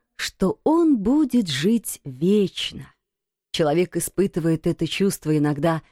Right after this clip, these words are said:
на рассвете, когда выходит из дома и видит, как постепенно разгорается бледное небо на востоке, или когда он стоит один в лесу при закате солнца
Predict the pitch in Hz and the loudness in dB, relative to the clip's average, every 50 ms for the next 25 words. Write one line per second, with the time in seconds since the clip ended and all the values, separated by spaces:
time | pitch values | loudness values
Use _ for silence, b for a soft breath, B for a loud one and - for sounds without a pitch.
0 | _ _ _ 160 170 165 165 160 - - - - 156 151 151 151 147 139 - - | _ _ _ 0 0 2 0 -2 -4 -6 -6 -4 -2 0 2 2 0 -2 -4 -10
1 | - 135 127 _ _ _ _ _ _ _ _ _ - 170 151 151 165 151 170 160 | -20 -20 -20 _ _ _ _ _ _ _ _ _ -4 -2 -2 -2 -2 -2 -2 -4
2 | - 180 165 143 143 - 170 156 147 151 160 240 269 247 196 156 135 - _ _ | -2 -4 -4 -4 -4 -4 -2 -2 -2 0 0 2 2 2 0 0 -2 -4 _ _
3 | _ _ _ _ _ _ 202 208 233 262 294 277 214 226 240 226 - _ _ _ | _ _ _ _ _ _ 0 2 4 4 4 4 4 2 0 0 -2 _ _ _
4 | _ _ _ _ _ - 202 - - _ _ 202 - - - - 208 - - 269 | _ _ _ _ _ -4 -4 -4 -4 _ _ -4 -4 -4 -4 -6 -6 -2 0 2
5 | 285 262 233 208 202 196 190 190 165 156 151 131 117 127 175 202 220 226 220 208 | 2 4 4 2 2 2 0 -2 -2 -2 -2 0 0 0 0 0 0 0 0 -2
6 | - - - 170 156 151 156 170 190 190 175 170 165 165 165 165 160 151 160 180 | -2 -2 -2 -2 -2 0 2 2 2 2 2 2 2 2 2 2 2 2 2 2
7 | 190 190 151 170 160 165 156 147 156 151 - - - - 160 156 147 - - 143 | 2 0 0 -2 -2 -2 -2 -2 -4 -6 -8 -10 -8 -6 -6 -6 -6 -8 -12 -16
8 | 139 - _ _ _ _ _ _ _ _ _ _ _ - 302 311 339 - 320 302 | -16 -16 _ _ _ _ _ _ _ _ _ _ _ 0 0 2 2 2 0 0
9 | 254 226 285 294 294 269 - - - 262 262 254 240 240 233 208 226 247 240 220 | 2 0 2 2 2 2 0 0 0 0 0 2 0 0 0 0 2 2 2 2
10 | 214 247 240 - 359 349 - - 196 196 175 214 233 226 - 220 208 - 240 220 | 2 0 -2 0 -2 -2 0 0 0 0 0 0 -2 -2 -4 -4 -4 -4 -6 -6
11 | - - 202 151 139 - - 143 131 | -2 -2 -2 -2 -2 -4 -6 -8 -10